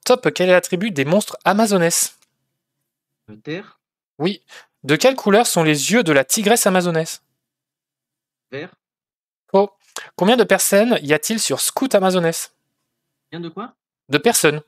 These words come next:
Speaker 1: On peut voir sur l'artwork de Scout Amazoness.
Speaker 2: Scout Amazoness, euh, cinq.
Speaker 1: Faux. Combien de monstres différents Amazoness y a-t-il dans l'extra deck ? En T C G.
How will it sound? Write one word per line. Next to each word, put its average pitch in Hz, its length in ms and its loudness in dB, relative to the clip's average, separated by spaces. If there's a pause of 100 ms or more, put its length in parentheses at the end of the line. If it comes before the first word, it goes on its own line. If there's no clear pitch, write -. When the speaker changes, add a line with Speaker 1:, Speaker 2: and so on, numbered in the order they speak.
Speaker 1:
On 131 140 -12
peut 135 100 -8
voir 131 180 2
sur - 120 -6
l'artwork 147 360 -2
de 127 80 -12
Scout - 300 -12
Amazoness. 127 540 -14 (140)
Speaker 2:
Scout - 320 -16
Amazoness, 165 500 -12 (260)
euh, 98 320 -18
cinq. 202 260 -20 (520)
Speaker 1:
Faux. 220 280 2 (560)
Combien 196 320 2
de 190 120 4
monstres 180 340 2
différents 180 600 0
Amazoness 165 760 0
y 143 140 0
a-t-il 196 220 -4
dans 143 100 2
l'extra 160 320 0
deck ? 147 260 -4 (1700)
En 127 80 -8
T 135 80 -10
C 123 140 -10
G. 95 120 -16